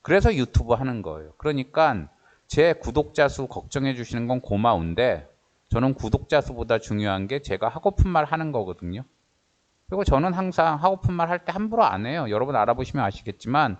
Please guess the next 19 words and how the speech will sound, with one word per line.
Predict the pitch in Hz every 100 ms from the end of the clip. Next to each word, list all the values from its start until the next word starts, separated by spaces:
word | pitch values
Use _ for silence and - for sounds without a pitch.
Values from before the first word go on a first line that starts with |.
| _ _
보시면 | - 123 165 135
아시겠지만 | 101 107 - 123 131 - _ _
다 | 143 135
알아볼 | 104 131 131
거 | 156
알아보고 | 113 120 127 - 135
객관적 | - 104 165 160 165
사실에 | - 165 165
근거해서 | 170 - 107 131 147 147 214 254 240
저는 | 156 123 107
얘기합니다. | 87 101 147 131 92 - _ _
비판을 | - 113 - 120 117
하더라도. | 139 131 92 - _ _ _ _ _ _ _ _ _ _
그렇기 | - 151 170
때문에 | 147 127 135 170 120
저는 | 110 120
모든 | 98 110 151 147
법적 | 92 - - -
책임이나 | 135 131 113 110 143 104